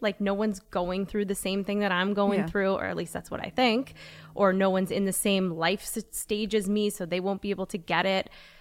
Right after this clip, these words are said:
Speaker 1: But what I'm realizing is that talking to someone who isn't going through what you're going through is still okay, because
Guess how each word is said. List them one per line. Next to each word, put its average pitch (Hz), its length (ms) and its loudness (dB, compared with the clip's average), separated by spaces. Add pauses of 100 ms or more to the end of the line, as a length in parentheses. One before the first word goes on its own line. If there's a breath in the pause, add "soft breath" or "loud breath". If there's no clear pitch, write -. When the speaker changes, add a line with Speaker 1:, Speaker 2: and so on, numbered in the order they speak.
(160 loud breath)
Speaker 1:
But 208 220 6
what 202 160 2
I'm 202 260 0
realizing 185 760 4
is 185 240 -4
that 175 340 2 (400 soft breath)
talking 190 400 0
to 320 100 -2
someone 196 380 0
who 190 200 2
isn't 185 260 -2
going 170 260 -2
through 185 180 -6
what 170 160 -2
you're 175 80 -4
going 165 280 -4
through 233 180 2
is 190 100 0
still 180 280 -2
okay, 165 260 -4
because - 340 -8